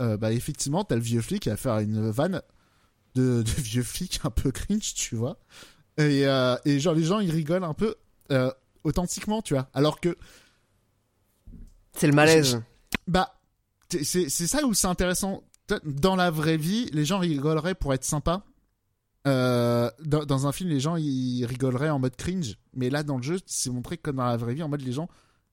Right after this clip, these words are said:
Speaker 1: ils font bien semblant de rigoler, ou en tout cas, ils rigolent vraiment. Enfin, bref.
Speaker 2: Ouais, c'est bizarre.
Speaker 1: Ouais, désolé. Mais,
Speaker 2: Ok.
Speaker 1: euh, voilà, c'est très, euh,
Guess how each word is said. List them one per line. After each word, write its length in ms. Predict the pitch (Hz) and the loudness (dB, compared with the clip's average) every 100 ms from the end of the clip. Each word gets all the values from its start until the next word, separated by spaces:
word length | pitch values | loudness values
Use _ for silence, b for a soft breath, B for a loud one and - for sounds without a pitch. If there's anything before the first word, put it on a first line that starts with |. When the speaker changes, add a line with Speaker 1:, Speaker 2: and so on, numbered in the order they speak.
| _ _ _ _ _ - | _ _ _ _ _ -4
Speaker 1:
ils 140 | 165 | -4
font 220 | - - | -4 -4
bien 400 | 139 120 131 190 | -4 -4 -4 -2
semblant 380 | 185 - 160 160 | -2 -2 -2 -2
de 60 | 147 | -2
rigoler, 400 | 151 151 170 208 | -2 0 0 0
ou 80 | - | -2
en 60 | |
tout 80 | - | -2
cas, 60 | 175 | -4
ils 60 | |
rigolent 280 | 127 131 139 | -4 -4 -4
vraiment. 300 | 117 127 151 | -4 -6 -6
Enfin, 180 | - 147 | -2 0
bref. 320 | 135 196 - _ 143 | 0 -2 -6 _ 2
Speaker 2:
Ouais, 200 | 143 135 | 4 4
c'est 140 | - | 0
bizarre. 400 | 135 135 127 - _ _ _ - | 0 2 2 0 _ _ _ 0
Speaker 1:
Ouais, 200 | 170 170 | 2 2
désolé. 400 | 147 160 175 139 - _ | 0 0 2 0 -6 _
Mais, 240 | 147 147 | 2 6
Speaker 2:
Ok. 80 | 147 | 6
Speaker 1:
euh, 260 | 139 135 131 | 6 6 4
voilà, 280 | 139 120 123 | 2 2 2
c'est 160 | 120 | 0
très, 260 | - 156 175 | -2 -2 -2
euh, 360 | 143 117 107 | -2 -2 -6